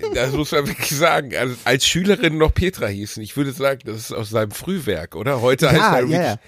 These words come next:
Speaker 1: niemand mehr Petra.
Speaker 2: Äh, das ist wirklich aus seinem Frühwerk, wenn du das hättest sehen können. Er ist noch sehr, sehr jung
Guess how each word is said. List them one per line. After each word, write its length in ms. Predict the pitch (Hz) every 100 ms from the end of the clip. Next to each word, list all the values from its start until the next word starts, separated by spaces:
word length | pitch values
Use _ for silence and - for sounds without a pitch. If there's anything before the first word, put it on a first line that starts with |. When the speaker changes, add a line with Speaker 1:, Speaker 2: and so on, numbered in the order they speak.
| - - -
Speaker 1:
niemand 460 | 123 139 156 123 -
mehr 160 | 120
Petra. 520 | - 107 92 - 80 80
Speaker 2:
Äh, 180 | 165 175
das 240 | 190 190
ist 360 | - 156 - 147
wirklich 280 | 214 262 180
aus 100 | 160
seinem 160 | 151
Frühwerk, 380 | - 175 151 175
wenn 120 | 156
du 60 | 156
das 180 | 156 -
hättest 320 | 170 156 120
sehen 240 | 117 170 214
können. 220 | 208 185
Er 100 | 139
ist 140 | -
noch 100 | 196
sehr, 240 | 139 165 180
sehr 140 | 156
jung 320 | 127 135 247